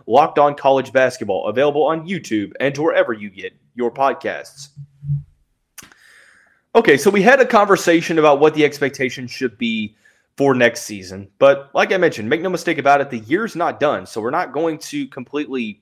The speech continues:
not talk about this team. We're starting to see some improvement.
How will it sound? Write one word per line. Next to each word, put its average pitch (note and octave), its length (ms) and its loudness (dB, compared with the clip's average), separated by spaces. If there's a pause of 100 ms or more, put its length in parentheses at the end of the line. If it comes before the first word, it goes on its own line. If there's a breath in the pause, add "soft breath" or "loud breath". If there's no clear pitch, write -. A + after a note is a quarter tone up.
(140)
not B2 320 0
talk C3 220 2
about A2 220 0
this - 180 -14
team. G#2+ 300 -10 (1300 soft breath)
We're G3+ 160 0
starting B3 400 2
to A#3+ 100 -2
see G3 280 -4
some F3+ 160 -8
improvement. D#3 480 -6